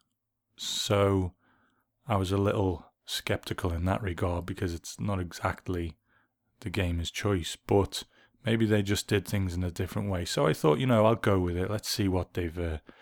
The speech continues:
let's see what they've got. And I actually did interview,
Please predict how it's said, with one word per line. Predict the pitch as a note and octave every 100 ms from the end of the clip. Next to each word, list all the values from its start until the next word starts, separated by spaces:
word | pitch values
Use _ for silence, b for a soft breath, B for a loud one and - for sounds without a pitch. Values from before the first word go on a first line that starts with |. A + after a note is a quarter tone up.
| B B
let's | - -
see | A2+
what | F2+ -
they've | F#2 -
got. | F2 D2+ - b b b b b b _ _ _ -
And | A2+
I | B2
actually | C#3+ - A2
did | F#2+ G#2+ F#2+
interview, | G2+ G2 G2 F2+ F2+ F2 D#2+